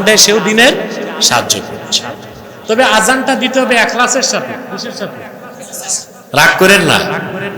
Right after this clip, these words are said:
বাংলাদেশে অধিকাংশ মসজিদে ফজরের আজান হয় অজু ছাড়া, অজু ছাড়া। মুয়াজ্জিন উঠে দেরিতে,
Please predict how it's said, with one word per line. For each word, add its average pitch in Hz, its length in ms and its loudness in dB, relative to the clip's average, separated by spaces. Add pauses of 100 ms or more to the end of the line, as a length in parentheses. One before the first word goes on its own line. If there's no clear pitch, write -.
(180)
বাংলাদেশে 196 520 6
অধিকাংশ 247 440 6
মসজিদে 214 420 6
ফজরের 214 500 6
আজান 190 220 6
হয় 190 160 6
অজু 220 260 6
ছাড়া, 175 280 4 (4000)
অজু 165 200 2
ছাড়া। 110 280 -2 (1040)
মুয়াজ্জিন 220 480 6
উঠে 220 200 4
দেরিতে, 196 380 2